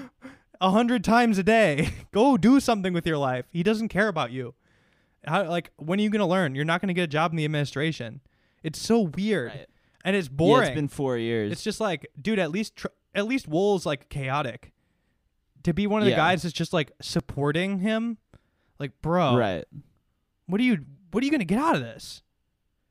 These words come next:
Speaker 1: It's not
Speaker 2: Yeah.
Speaker 1: even amusing. Um,
Speaker 2: Yeah, Jacob Wool is at, at least he's, like, fucking, like,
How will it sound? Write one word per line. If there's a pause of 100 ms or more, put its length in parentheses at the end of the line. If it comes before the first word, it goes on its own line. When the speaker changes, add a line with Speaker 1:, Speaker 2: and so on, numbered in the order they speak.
(180)
Speaker 1:
It's
not
Speaker 2:
Yeah.
Speaker 1:
even
amusing. (680)
Um, (600)
Speaker 2:
Yeah,
Jacob
Wool
is
at,
at
least
he's,
like,
fucking,
like,